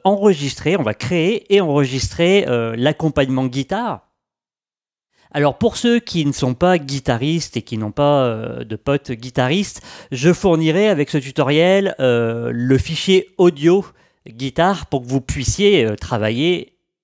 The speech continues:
avec. Mais,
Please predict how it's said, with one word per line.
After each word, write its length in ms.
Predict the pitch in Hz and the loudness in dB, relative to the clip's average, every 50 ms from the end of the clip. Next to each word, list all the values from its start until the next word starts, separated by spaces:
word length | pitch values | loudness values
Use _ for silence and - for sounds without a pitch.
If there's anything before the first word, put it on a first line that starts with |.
| _ _ _ _ _ _ _ _ _ _ _ _ _ _ _ _ _ _ _ - | _ _ _ _ _ _ _ _ _ _ _ _ _ _ _ _ _ _ _ -4
avec. 460 | 170 175 135 117 101 - _ - _ _ _ _ _ _ _ _ _ _ _ _ _ _ _ _ _ _ _ _ _ _ _ _ _ _ _ _ _ _ _ _ _ _ _ _ _ _ _ _ _ _ _ _ _ _ _ - | -2 -2 -2 -2 -4 -8 _ -20 _ _ _ _ _ _ _ _ _ _ _ _ _ _ _ _ _ _ _ _ _ _ _ _ _ _ _ _ _ _ _ _ _ _ _ _ _ _ _ _ _ _ _ _ _ _ _ -8
Mais, 440 | 147 170 196 226 247 254 247 - | -4 -2 0 0 0 0 -2 -4